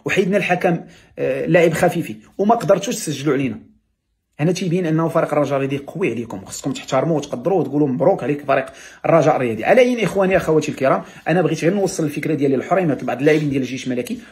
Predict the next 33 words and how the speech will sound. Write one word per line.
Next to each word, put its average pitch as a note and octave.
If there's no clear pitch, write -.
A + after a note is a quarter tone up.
فكروا -
في F#3
الموسم F3+
المقبل F3
في -
عصبه D3+
الابطال -
انكم D#3
تشرفوا D#3+
الرايه C#3+
المغربي C3+
وتشرفوا G#3+
الجمهور F3
ديالكم، D3+
وحاولوا A3
تنسوا G3+
فريق F#3
الرجاء D3+
الرياضي. C3+
الرجاء F3+
الرياضي F#3+
تابعوا F#3
كاس E3+
العرش، -
وانتم G#3+
تابعكم F#3
كاس D#3+
العرش. -
ما D3
غاديش B3+
نقول A3+
غنتلاقاو F#3
معاكم، D#3